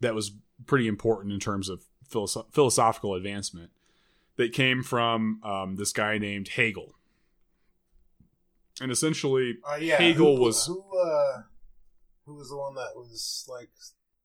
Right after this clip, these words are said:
Speaker 2: spouting off the "I think, therefore I am"?
Speaker 1: I think that was Sartre or, uh, Descartes.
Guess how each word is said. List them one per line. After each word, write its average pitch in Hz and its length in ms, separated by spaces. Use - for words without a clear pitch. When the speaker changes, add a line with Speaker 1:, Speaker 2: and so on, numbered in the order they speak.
Speaker 2:
spouting 120 460
off 117 280
the 120 80
"I 113 260
think, 117 160
therefore 113 400
I 117 100
am"? 110 60
Speaker 1:
I 110 140
think 156 160
that 123 240
was 101 240
Sartre 127 560
or, 98 640
uh, 92 160
Descartes. 98 560